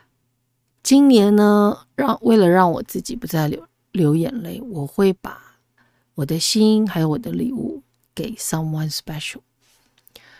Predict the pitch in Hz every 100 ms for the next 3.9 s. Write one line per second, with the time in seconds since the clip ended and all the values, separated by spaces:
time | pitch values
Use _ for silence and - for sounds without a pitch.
0 | _ - 175 180 190 185 170 - 143 143
1 | - - - _ - - - _ _ _
2 | _ _ - 349 349 202 233 226 208 160
3 | - 254 190 160 151 165 - 165 -